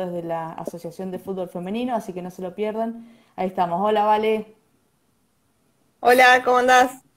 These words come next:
Speaker 1: Bien, ¿vos?
Speaker 2: Bien, bien, acá. <laughs>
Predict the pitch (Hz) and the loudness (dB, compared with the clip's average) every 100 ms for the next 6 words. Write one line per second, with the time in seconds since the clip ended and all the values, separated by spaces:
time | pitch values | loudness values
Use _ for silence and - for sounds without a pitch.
0 | _ - _ _ 202 202 190 208 277 - | _ -20 _ _ -4 -4 0 0 -2 -6
1 | _ - _ _ _ _ _ _ _ _ | _ -20 _ _ _ _ _ _ _ _
2 | _ _ - 226 277 269 269 254 240 247 | _ _ -8 0 4 6 6 6 6 6
3 | 247 269 - 220 202 240 - _ | 6 6 4 0 0 -6 -10 _